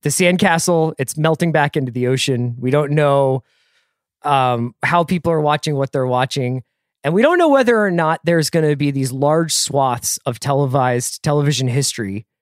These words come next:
that are just gonna be lost, lost to time and lost to, yeah, maybe there's a message board thread about this, or, like, somebody will put this in a list somewhere. But it does feel like because these, um, libraries and because these, all the new shows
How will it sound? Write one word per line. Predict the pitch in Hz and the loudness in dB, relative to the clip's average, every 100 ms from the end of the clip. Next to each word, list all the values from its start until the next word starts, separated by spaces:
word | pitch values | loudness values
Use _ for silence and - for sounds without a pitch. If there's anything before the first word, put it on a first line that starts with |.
| _ _ _ _ _ _ _ | _ _ _ _ _ _ _
that | 170 165 | 2 2
are | 170 | 2
just | 165 | 2
gonna | 190 165 | 0 2
be | 156 | 2
lost, | 139 139 143 - - _ _ _ - | 2 2 0 -6 -12 _ _ _ -4
lost | 143 135 | -2 -2
to | 123 | -6
time | 117 101 117 _ _ - | -10 -10 -14 _ _ -4
and | 135 | 0
lost | 135 139 - - | 0 0 -2 -4
to, | 143 131 127 120 _ _ _ _ | -2 -2 -4 -6 _ _ _ _
yeah, | 165 170 160 | 0 2 2
maybe | 156 151 151 | 0 0 0
there's | 147 143 | 0 0
a | |
message | 139 135 147 120 | -2 -4 -6 -4
board | 151 135 | -2 -2
thread | 135 135 | -2 -2
about | 131 131 131 | 0 -2 -2
this, | 135 131 123 131 | -2 0 -2 -4
or, | 113 113 | -4 -4
like, | 110 113 | -4 -4
somebody | 135 131 123 | -4 -2 -2
will | 123 | -2
put | 120 135 | -4 -4
this | 127 - | -4 -4
in | 123 | -4
a | |
list | 117 117 - | -4 -4 -6
somewhere. | - 123 117 113 113 117 | -6 -6 -4 -4 -4 -6
But | 107 107 _ _ _ - | -8 -10 _ _ _ -4
it | 185 | 0
does | 214 214 - | 2 2 0
feel | 233 226 | 0 2
like | 202 175 - | 2 0 -6
because | 151 - 165 160 | -12 -6 -4 -2
these, | 151 165 143 - - | -2 -2 -2 -4 -2
um, | 127 120 113 - | -2 -2 -4 -6
libraries | 135 135 143 147 139 139 139 - | -2 0 0 0 2 0 -2 -4
and | 123 | -6
because | 117 147 135 | -6 -6 -4
these, | 127 123 117 _ 127 | -4 -6 -10 _ -6
all | 113 | -4
the | |
new | 113 196 | -2 -2
shows | - 113 113 - | 0 0 -2 -6